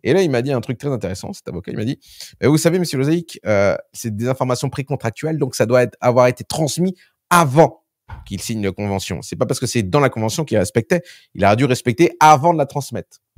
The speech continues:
Donc voilà. Donc la durée de l'évaluation et l'évaluation par module. Et pourquoi vous devez avoir une évaluation par module ? C'est parce qu'en fait, en cas de contrôle de l'adresse, l'adresse fonctionne par faisceau d'indices.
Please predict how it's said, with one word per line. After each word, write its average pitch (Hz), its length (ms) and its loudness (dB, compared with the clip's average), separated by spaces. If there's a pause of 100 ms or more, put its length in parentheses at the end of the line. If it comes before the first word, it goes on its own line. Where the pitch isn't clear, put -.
(300)
Donc 113 80 -2
voilà. 120 260 4 (240)
Donc 107 140 -2
la 156 80 8
durée 180 320 6
de 175 60 0
l'évaluation 143 600 2
et 170 100 4
l'évaluation 131 520 0
par 135 160 2
module. 123 260 -6
Et 147 160 0
pourquoi 170 640 -2
vous 104 160 -4
devez 95 180 -2
avoir 95 180 0
une 92 100 -2
évaluation 82 360 -6
par 80 120 -6
module ? 139 340 0 (500)
C'est 156 140 2
parce 156 140 0
qu'en 170 120 -4
fait, - 280 -4
en 110 100 0
cas 196 140 2
de - 40 -6
contrôle 127 440 0
de 92 60 2
l'adresse, 95 580 0 (100)
l'adresse 113 360 2
fonctionne 151 460 2 (240)
par 127 280 2 (200)
faisceau 175 680 2 (160)
d'indices. 131 600 0